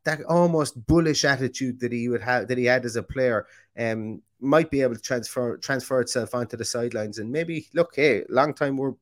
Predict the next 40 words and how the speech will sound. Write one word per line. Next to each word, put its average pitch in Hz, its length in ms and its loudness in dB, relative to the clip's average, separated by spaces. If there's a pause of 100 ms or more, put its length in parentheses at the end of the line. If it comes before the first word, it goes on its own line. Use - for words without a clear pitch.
(140)
we've 135 200 0
been 135 220 0 (260)
victims 135 400 0
of 113 120 -2
having 127 240 2
an 117 120 0
intimidating 131 760 0 (260)
kind 123 140 0
of - 80 -4
presence 135 420 2
on 131 200 2
the, 120 220 2
on 139 140 0
the 127 80 0
sideline, 123 540 2 (260)
and 120 100 -4
then 123 120 2
that 139 220 6
other 135 220 0
team 143 280 -4
has 104 100 -4
gotten 117 300 -4
decisions 113 420 -4
against 139 380 -2
us. - 220 -4
Maybe 175 240 0
it's 196 140 -2
our 202 180 8
turn 120 320 -2
to 104 60 -14
have 107 260 2
that 110 220 -2
now, 98 200 -6
and 104 80 -8
maybe 156 180 -2
that 156 220 2
could 139 120 -6
be 135 80 -6
something 117 440 -6
that, 104 160 0